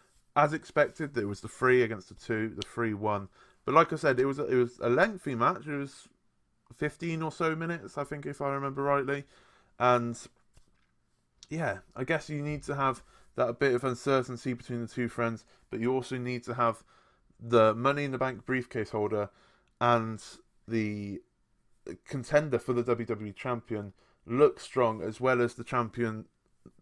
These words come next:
not looking weak without, you know, 'cause he didn't get pinned. So I feel like they did this quite right. Um, The Miz looked like, <sighs> The Miz was, I think, the weakest part of this. Like I said, it, you don't wanna make him look weak.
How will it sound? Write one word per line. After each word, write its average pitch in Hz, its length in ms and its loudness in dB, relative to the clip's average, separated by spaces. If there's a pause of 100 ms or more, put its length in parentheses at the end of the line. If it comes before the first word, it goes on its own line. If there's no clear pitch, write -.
not 127 240 0
looking 113 380 -2
weak 117 280 -4
without, 110 340 -2 (100)
you 117 120 -10
know, 101 200 -6
'cause 101 200 -10
he 104 80 -10
didn't 101 200 -8
get - 220 -6
pinned. 98 280 -2
So 101 240 -2 (280)
I 131 120 4
feel 139 180 2
like 135 160 4
they 135 80 -4
did 131 240 -4
this 120 180 2
quite 104 280 -2
right. 107 420 4 (380)
Um, 101 360 0
The 117 100 -4
Miz 139 320 -2
looked 135 260 -2
like, 123 300 2 (760)
<sighs> - 60 -14 (720)
The 139 140 -6
Miz 165 420 -2
was, 135 240 -2
I 127 80 4
think, 127 380 -8
the 120 80 -4
weakest 131 480 -2
part 139 240 4
of 135 80 -4
this. 143 240 -2
Like 135 200 -2
I 135 40 -6
said, 113 180 -2
it, 110 100 -4 (100)
you 123 120 -6
don't 139 140 4
wanna 139 100 0
make 135 180 -2
him 123 120 -4
look 123 200 -2
weak. 120 460 -4